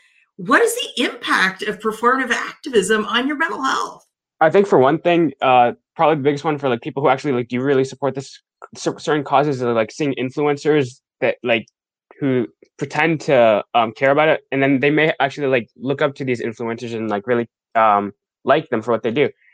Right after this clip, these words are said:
Speaker 2: and then they just seeing them, like, turn, um, like, d-, say something, but then not really, um, their actions speak otherwise. That's probably heartbreaking for them too, 'cause they're like, "Oh, they don't really care about this issue that, which, or they don't really care about what I support," which is probably, like, um,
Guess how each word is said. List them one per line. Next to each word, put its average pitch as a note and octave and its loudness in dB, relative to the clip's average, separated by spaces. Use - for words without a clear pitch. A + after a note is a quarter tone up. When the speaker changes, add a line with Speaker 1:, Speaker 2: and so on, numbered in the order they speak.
Speaker 2:
and C3 0
then C#3 4
they D3+ 4
just C#3 -6
seeing D#3 0
them, C#3+ 2
like, A2+ 0
turn, C#3 0
um, A2 2
like, A2 -2
d-, C3+ -6
say C3 0
something, C3 0
but G#2+ -2
then A#2 0
not A#2 -2
really, A2+ -2
um, G#2 0
their - -2
actions B2 -4
speak - -4
otherwise. B2 4
That's C#3+ 0
probably D3+ 4
heartbreaking C3 0
for B2 -4
them B2 2
too, B2 0
'cause B2 -10
they're B2 0
like, A#2 -2
"Oh, A#2 2
they A2+ -2
don't A2+ -2
really A2+ -4
care A#2 -2
about G#2 -4
this - -20
issue G#2 -12
that, G2+ -12
which, G#2 -12
or G#2+ -2
they G#2+ -2
don't G#2+ -2
really A2 -2
care A2 0
about G#2 2
what G#2+ 6
I G#2 6
support," - -4
which A#2+ -4
is A#2 -6
probably, B2+ 6
like, G#2+ 2
um, G#2 0